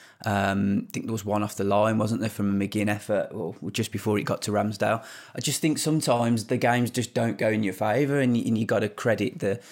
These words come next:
the defence. Sheffield United haven't kept, haven't kept a clean sheet, um, since January, so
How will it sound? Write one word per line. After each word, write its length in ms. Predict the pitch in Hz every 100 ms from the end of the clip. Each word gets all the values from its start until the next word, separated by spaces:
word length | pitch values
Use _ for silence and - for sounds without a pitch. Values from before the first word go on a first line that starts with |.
| -
the 100 | 107
defence. 440 | 95 - 110 131
Sheffield 320 | - 139 143 120
United 260 | 117 -
haven't 180 | 107 101
kept, 320 | - - -
haven't 240 | 123 113 -
kept 280 | 120 -
a 40 | 101
clean 280 | 110 101 104
sheet, 420 | 208 110 123 - - - - - - -
um, 640 | 101 98 98 98 98 - _ - -
since 260 | - 120 -
January, 600 | 113 110 131 135 135 123
so 420 | - 113 107